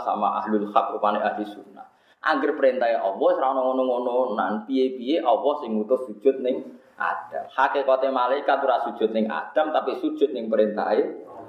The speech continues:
Allah. Iblis hakikate ora kok njaga tauhid, njaga sombonge. Paham ya?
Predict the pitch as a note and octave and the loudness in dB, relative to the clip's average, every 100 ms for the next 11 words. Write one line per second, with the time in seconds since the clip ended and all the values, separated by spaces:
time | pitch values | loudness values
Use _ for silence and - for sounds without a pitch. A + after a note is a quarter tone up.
0 | - - - - - - - - _ _ | -6 0 0 0 -10 -12 -12 -20 _ _
1 | _ _ - - B3 B3 - A3+ - F#3+ | _ _ -8 2 2 2 0 0 2 2
2 | G3 G3+ G#3+ A#3 A#3+ A3 G#3 G#3 - D#3+ | 2 2 4 4 4 2 2 0 0 0
3 | E3 F#3 F3+ F#3 G3 F#3 F3 - G3 F3+ | 2 2 2 0 0 0 -2 2 4 6
4 | G3+ G3 F#3+ E3+ E3 G3 A3 G#3+ D#3 F3 | 4 4 2 2 2 2 0 -2 -2 -2
5 | - - - - _ _ _ _ _ _ | -6 -14 -20 -20 _ _ _ _ _ _
6 | _ _ _ _ _ - C4 - F3+ C#3 | _ _ _ _ _ -18 -10 2 4 4
7 | A#2 D#3 | 2 -2